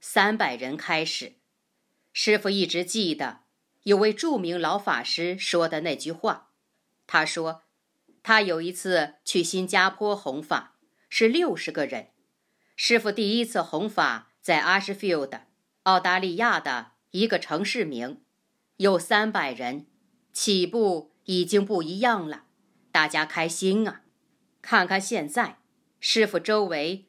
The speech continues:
有你们多少人在弘法啊？师父到哪里都有弘法的人。要记住，你们是弘法人，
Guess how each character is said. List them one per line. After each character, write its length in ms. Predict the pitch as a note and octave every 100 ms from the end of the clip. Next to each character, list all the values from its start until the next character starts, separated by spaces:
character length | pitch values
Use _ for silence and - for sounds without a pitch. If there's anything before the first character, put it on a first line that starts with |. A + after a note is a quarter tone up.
| _
有 180 | F#3 A#3
你 120 | A#3
们 160 | D#3 E3
多 280 | C#4 C#4+ C#4
少 220 | B3+ D#3
人 240 | C#3+ D#3
在 180 | F#3 D#3
弘 280 | - D3 F#3+
法 180 | F#3 C#3+
啊？ 360 | A#2 C#3+ - _ _ _ _ _ _
师 240 | - A3+
父 120 | A3 F3+
到 260 | A3 F3+
哪 260 | D#3+ D3 E3+
里 400 | D#3+ C#3+ C3 _ _ _
都 180 | A3+ G#3+
有 180 | F#3 D3+
弘 300 | - E3 A3+
法 260 | A3+ D3
的 140 | A2+ F3
人。 220 | D#3+ - _ _ _ _ _ _ -
要 220 | F#3+ F#3
记 280 | G#3 G3+ D3
住， 280 | D3+ - _ _ _ _ _ _ -
你 160 | G#3
们 120 | G3+ A3
是 160 | G#3+
弘 280 | F#3 F#3 A#3+
法 260 | B3 E3+ B2
人， 400 | B2+ C3 E3